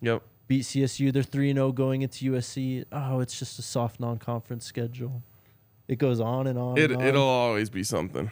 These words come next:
Speaker 2: It's always
Speaker 1: It'll always be something.
Speaker 2: Someone's saying that's the wrong guy.
Speaker 1: Okay, that's
Speaker 2: I don't
Speaker 1: I
Speaker 2: know
Speaker 1: saw
Speaker 2: that.
Speaker 1: that guy.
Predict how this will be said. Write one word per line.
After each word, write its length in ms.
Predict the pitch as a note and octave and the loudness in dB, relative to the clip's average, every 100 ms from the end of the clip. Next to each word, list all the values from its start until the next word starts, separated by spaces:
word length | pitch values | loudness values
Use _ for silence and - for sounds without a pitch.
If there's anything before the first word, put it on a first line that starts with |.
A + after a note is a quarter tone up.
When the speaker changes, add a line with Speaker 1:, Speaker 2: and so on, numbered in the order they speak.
| - | -6
Speaker 2:
It's 100 | - | -2
always 320 | C3 D3+ C#3+ | 0 0 0
Speaker 1:
It'll 160 | - - | -2 -2
always 300 | D#2 E2+ D2+ | 0 0 -2
be 120 | - | -4
something. 440 | - - - - - - - _ _ _ | -6 -6 -8 -12 -18 -20 -20 _ _ _
Speaker 2:
Someone's 280 | - D3+ C#3+ | 0 0 2
saying 140 | D#3 | 2
that's 140 | C3 | 0
the 80 | B2 | 0
wrong 240 | G#2+ G#2 G2+ | -2 0 0
guy. 380 | F#2+ F#2+ F#2 F2+ - - - - - - _ _ _ | -2 -2 -2 -6 -12 -20 -20 -20 -20 -20 _ _ _
Speaker 1:
Okay, 260 | G#2+ - G#1+ | -6 -2 -2
that's 320 | C#2+ B2+ - - | 2 2 0 -6
Speaker 2:
I 140 | - B2 | 0 0
don't 120 | A#2 | 4
Speaker 1:
I 60 | A#2+ | 4
Speaker 2:
know 60 | |
Speaker 1:
saw 240 | G3+ F#3+ B2 | 4 4 4
Speaker 2:
that. 240 | B2+ A#1+ | 2 -2
Speaker 1:
that 220 | A#1+ - - _ _ _ _ _ _ _ _ _ _ _ | -6 -12 -16 _ _ _ _ _ _ _ _ _ _ _
guy. 80 | - | -4